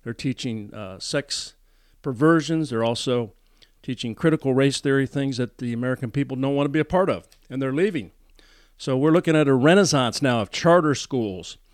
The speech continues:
of homeschooling, of tribal homeschooling clubs and teams. This is where things are headed. We need choice in education.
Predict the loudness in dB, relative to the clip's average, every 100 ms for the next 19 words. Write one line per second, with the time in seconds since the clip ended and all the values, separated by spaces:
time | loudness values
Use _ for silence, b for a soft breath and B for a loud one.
0 | b b b -8 -2 4 6 4 2 2
1 | 4 4 -2 -10 _ _ b b b -16
2 | -12 2 4 4 4 2 0 -2 -4 -4
3 | -2 -6 -6 -4 -4 -6 -12 -12 -8 -6
4 | -6 -8 -14 -16 b b b 0 2 2
5 | 2 2 2 0 -4 -4 -2 0 0 -6
6 | _ _ b b -4 -2 -4 -4 2 4
7 | 2 0 -10 -8 -4 -4 -6 -6 -4 -4
8 | -6